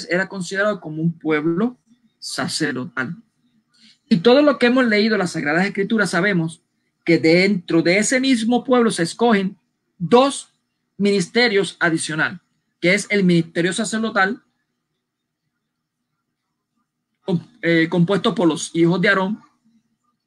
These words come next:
y, eh, el sumo sacerdocio que lo hacía Aarón. Bueno, obviamente después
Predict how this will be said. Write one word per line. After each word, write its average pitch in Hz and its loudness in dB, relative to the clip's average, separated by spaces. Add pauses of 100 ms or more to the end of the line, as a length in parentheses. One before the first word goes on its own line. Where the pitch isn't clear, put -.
(640)
y, 311 2
eh, 190 0
el 240 0
sumo 220 -2
sacerdocio 226 -4
que 196 -6
lo 160 -6
hacía 160 -4
Aarón. 147 -6 (220)
Bueno, 165 -10 (160)
obviamente 165 0
después 165 0